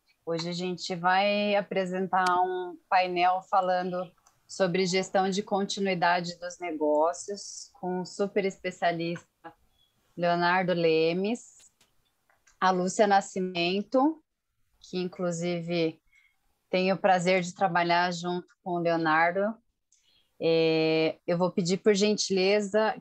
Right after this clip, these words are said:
que vocês, é, quando quiserem,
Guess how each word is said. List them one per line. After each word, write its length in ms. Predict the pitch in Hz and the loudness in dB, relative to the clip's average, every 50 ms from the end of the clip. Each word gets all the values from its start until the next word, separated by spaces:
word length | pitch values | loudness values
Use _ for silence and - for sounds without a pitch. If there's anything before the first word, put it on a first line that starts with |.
| - _ | -12 _
que 200 | - - 214 202 | -12 -8 -6 -6
vocês, 1000 | 175 190 190 202 196 - - - 190 180 175 175 170 170 170 - - - - _ _ _ _ _ _ _ _ _ _ _ _ | -4 -4 -4 -4 -6 -8 -4 -2 0 0 0 0 -2 -4 -6 -10 -16 -20 -20 _ _ _ _ _ _ _ _ _ _ _ _
é, 440 | - 156 165 160 160 160 160 160 - - _ _ _ _ | -2 0 2 2 2 2 0 -2 -4 -8 _ _ _ _
quando 300 | - 220 214 220 208 233 | 0 2 2 4 4 2
quiserem, 760 | 233 - 214 180 180 202 202 214 220 226 226 226 226 240 214 | 2 0 -2 2 4 4 4 4 4 2 0 0 -2 -4 -4